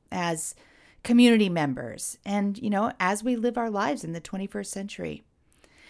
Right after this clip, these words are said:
We like to, you know, sort of identify and label people into smaller categories so they're easier to understand. And we use categories like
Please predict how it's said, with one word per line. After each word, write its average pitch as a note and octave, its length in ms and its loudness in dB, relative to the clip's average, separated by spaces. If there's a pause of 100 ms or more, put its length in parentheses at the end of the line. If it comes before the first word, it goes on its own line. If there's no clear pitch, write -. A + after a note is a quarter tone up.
(280)
We C#4+ 120 4
like A4+ 160 4
to, G4+ 280 4
you C4+ 120 2
know, A3+ 160 4
sort D4 240 2
of C4 80 4
identify G#3+ 580 4
and F#3 220 -2
label F#3 400 2
people A2 520 -12
into E3 280 -6
smaller G3 480 2
categories E3 760 -4
so - 160 -4
they're G3+ 200 0
easier A#3 340 0
to G#3+ 60 0
understand. F#3 760 -2
And F#3+ 320 -4
we A#3+ 280 -2
use C4+ 240 0
categories G#3+ 520 -2
like F#3 280 -2